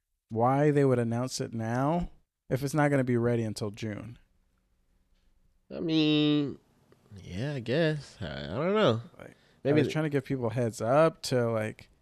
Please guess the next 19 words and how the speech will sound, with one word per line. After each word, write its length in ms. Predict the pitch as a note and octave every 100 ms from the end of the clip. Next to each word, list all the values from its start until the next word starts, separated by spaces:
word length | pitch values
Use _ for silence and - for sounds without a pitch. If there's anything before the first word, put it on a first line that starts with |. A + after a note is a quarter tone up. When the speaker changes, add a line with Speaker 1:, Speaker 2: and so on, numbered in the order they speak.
| _ _ _ _ _ _ _ _ _ -
Speaker 1:
you 140 | B2+
know, 200 | A2+ A2 A#2+
Speaker 2:
Get 160 | A#2+
your 60 | A#2+
bank 200 | C3 C#3+
accounts 340 | A#2+ B2 A#2 C3+
Speaker 1:
not, 80 |
Speaker 2:
ready, 240 | G#2+ G#2 G2+
everybody. 400 | G2+ G2+ G#2 G#2
Speaker 1:
don't 240 | C#3 D#3+
re-up 520 | C#3 D3 D3+ C#3+ - - -
PlayStation 480 | C3+ C3 C#3 B2
Now, 600 | A2 A#2+ C3 C#3+ D#3 D#3+ D#3+
or 480 | C#3 A2+ A2 A2+ - - _ _ _ -
Speaker 2:
Maybe. 580 | F2 G#2 E2+ F#2 E2 D2
Speaker 1:
what? 380 | F#2+ G#2 G#2 - _ _ _ _ -
'Cause, 200 | B2 A#2+
or, 220 | A#2 -
like, 240 | A#2+ A#2